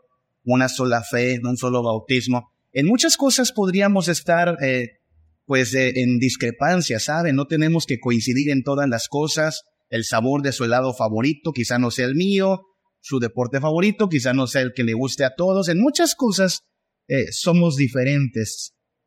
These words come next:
pero en lo importante, en lo central, hermanos,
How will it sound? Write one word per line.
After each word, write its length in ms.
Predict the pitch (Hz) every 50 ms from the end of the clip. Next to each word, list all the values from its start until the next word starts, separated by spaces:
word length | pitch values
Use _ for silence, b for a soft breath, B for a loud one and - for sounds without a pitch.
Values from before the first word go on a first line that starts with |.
| _ _ _ _ _ _ -
pero 220 | 131 127 127 127
en 260 | 127 127 123 127 127
lo 120 | 127 127 127
importante, 960 | 127 131 120 131 127 127 127 - 156 160 165 180 170 - 147 127 113 107 120
en 80 | 120
lo 100 | 120 120
central, 580 | 113 - 131 120 117 120 131 131 127 127 131 127
hermanos, 680 | 127 120 127 123 123 123 123 120 113 - - - _